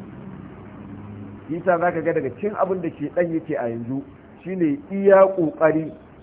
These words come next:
ne ya sa mutane su koyi shirka. "Inna ma yad'u hizbahu li yakunu min ashabi sa'ir." Yana kiran jama'arsa ne don su zamo ƴan wuta, saboda shi ya san dawwama zai a cikin wuta.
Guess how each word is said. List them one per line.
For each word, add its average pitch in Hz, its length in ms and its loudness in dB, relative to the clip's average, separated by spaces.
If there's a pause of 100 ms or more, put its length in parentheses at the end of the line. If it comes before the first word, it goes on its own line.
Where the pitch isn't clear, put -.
(140)
ne 170 100 -2
ya 170 120 0
sa 156 100 2
mutane 143 340 -4
su - 80 -18
koyi 110 220 -8
shirka. - 260 -10 (2750)
"Inna 135 240 -6
ma 170 140 2
yad'u 165 340 4
hizbahu 196 640 4 (100)
li 180 120 2
yakunu 220 500 2 (320)
min 175 120 -2
ashabi 131 460 -2
sa'ir." 95 220 -12 (880)
Yana 185 280 6
kiran 214 340 4
jama'arsa 165 500 2
ne 147 100 -2
don 185 180 0
su 180 100 -2
zamo 175 260 2
ƴan 180 160 6
wuta, 180 260 2 (640)
saboda 185 340 4
shi 196 120 -6
ya 196 200 8
san 196 240 0
dawwama 170 380 6
zai 147 120 -2
a 113 60 -2
cikin 113 220 -10
wuta. 98 180 -12